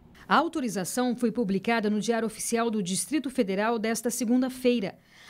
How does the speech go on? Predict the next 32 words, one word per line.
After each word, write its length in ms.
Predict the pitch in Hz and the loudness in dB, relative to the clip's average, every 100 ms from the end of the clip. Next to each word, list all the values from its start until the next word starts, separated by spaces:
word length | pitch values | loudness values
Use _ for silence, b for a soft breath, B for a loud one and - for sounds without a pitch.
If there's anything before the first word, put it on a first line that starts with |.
| - | -2
A 120 | 226 | 0
Secretaria 520 | 226 240 240 233 226 | 0 -2 -2 -2 -2
de 140 | 196 202 | -2 -2
Saúde 440 | 208 190 240 233 | 0 2 2 2
aprova 500 | 233 - 254 311 226 | -2 0 0 0 0
a 40 | |
transferência 720 | 208 196 - 196 185 214 208 | -2 -2 -2 0 2 2 2
ou 80 | 220 | 0
transporte 720 | 220 208 - - 240 269 - | 0 -2 -2 0 0 0 -4
de 140 | 180 180 | -2 -2
urgência 560 | 156 156 247 247 - | 0 2 2 2 -2
de 100 | 175 | -2
até 160 | 202 233 | -2 0
noventa 560 | 226 202 147 302 359 311 | 0 0 0 0 -2 -4
pacientes 680 | 208 - 196 190 170 175 - | -4 -4 -2 0 -2 -4 -4
para 320 | - 269 339 | 0 0 0
o 40 | |
Goiás, 600 | 269 240 196 196 277 - B B B | -2 0 0 -2 -4 -8 B B B
de 120 | 196 | 0
acordo 320 | 220 262 277 262 | 2 2 -2 -2
com 140 | 269 | -2
um 80 | 254 | 0
quadro 360 | 262 269 269 277 | 0 0 -2 -8
clínico, 640 | - 294 349 233 - - B B - | -2 0 2 2 0 -10 B B -2
para 180 | 196 196 | 0 2
realizar 580 | 202 170 160 220 220 - | 0 -2 0 0 -2 -6
a 80 | 196 | -6
cirurgia 560 | 233 190 170 180 254 | -4 -2 -2 0 0
de 140 | 214 233 | 0 -2
prótese 600 | - 262 311 320 262 285 | -2 -2 -2 -4 -2 0
no 120 | 294 | 0
quadril. 440 | 285 220 160 147 | -2 -2 -4 -6